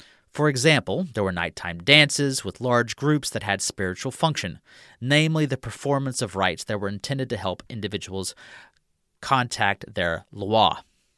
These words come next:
And the Loa were seen as spirits that communicated with Bondi, the supreme deity of Vodou,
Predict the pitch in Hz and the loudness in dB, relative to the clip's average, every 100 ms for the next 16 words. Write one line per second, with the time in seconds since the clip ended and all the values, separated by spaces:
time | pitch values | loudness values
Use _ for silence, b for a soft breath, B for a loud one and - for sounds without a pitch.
0 | - - 110 110 131 139 214 127 113 B | -14 -4 -2 2 2 8 10 10 6 B
1 | B B 131 127 - 170 135 127 - - | B B 0 2 2 0 0 0 0 0
2 | 190 135 127 - 117 - 131 131 - 123 | 2 4 2 -2 -6 -4 -6 -6 -4 -4
3 | 113 104 110 - B B B - _ - | -4 -4 -4 -6 B B B -20 _ -18
4 | 101 _ _ - 120 120 101 71 95 _ | -18 _ _ -4 -2 -2 -4 -4 -12 _
5 | _ - 113 - - - 160 165 160 123 | _ -8 -4 -2 -4 -2 0 2 0 -2
6 | 120 120 113 - 101 90 101 87 78 | -2 -2 -2 -4 -6 0 0 0 -6